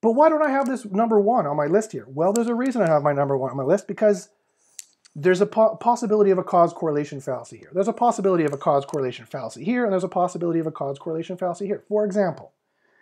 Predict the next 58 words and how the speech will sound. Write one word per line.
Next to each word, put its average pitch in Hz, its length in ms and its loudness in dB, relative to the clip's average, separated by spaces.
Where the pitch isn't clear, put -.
if 302 240 0
you 277 120 4
run 208 220 6
Quora 147 460 0
and 160 480 2
you 156 160 -4
run 180 420 0
the, 175 400 0
you 151 140 -4
run 190 160 4
the 214 40 0
correlation, 160 600 0
uh, 127 120 -8
power 135 260 -4
for - 100 -20
site, 135 160 -10
let's 175 120 -4
say 233 60 -4
you 196 100 4
wanted 175 180 2
to 165 60 2
rank 156 260 2
for, 139 360 2
I 143 60 -2
don't 139 80 -2
know, 131 240 -2
uh, 123 160 -10
lawyer 156 400 4
Los 143 220 0
Angeles, 139 500 -8
and 165 120 -2
you 196 80 4
saw 247 260 2
that 233 160 2
all 262 240 4
the 330 80 0
sites 226 400 0
on 185 140 0
page 196 240 -4
one 185 200 -2
in 160 120 -4
lawyer 170 200 2
Los 156 160 0
Angeles 147 380 -4
had 175 180 -4
their 160 120 -2
meta 175 220 0
keywords 180 500 -2
tag 120 280 -6
filled 127 300 -8
out 120 220 -12
with 139 140 -10
a - 20 -18
bunch 147 200 -8
of 185 80 -10
keywords 190 320 -4
in 135 120 -2
them, 131 160 -8